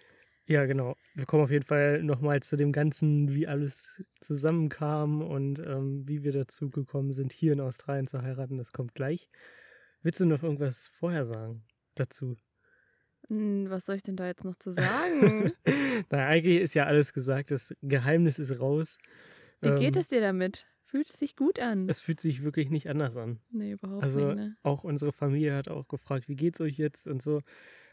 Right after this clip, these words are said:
Speaker 1: damit. Und es fühlt sich nicht anders an als vorher.
Speaker 2: Nee.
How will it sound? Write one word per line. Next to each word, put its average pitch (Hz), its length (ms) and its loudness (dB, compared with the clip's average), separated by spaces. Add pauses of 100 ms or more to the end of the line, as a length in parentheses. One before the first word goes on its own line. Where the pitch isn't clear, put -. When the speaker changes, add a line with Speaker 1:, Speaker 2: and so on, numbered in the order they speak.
(180)
Speaker 1:
damit. 143 440 0
Und 156 300 -12
es - 140 -16
fühlt 165 200 -6
sich 147 180 0
nicht 143 220 -4
anders 151 280 -4
an 147 140 -8
als 143 220 -6
vorher. 143 440 -2 (220)
Speaker 2:
Nee. 262 340 -6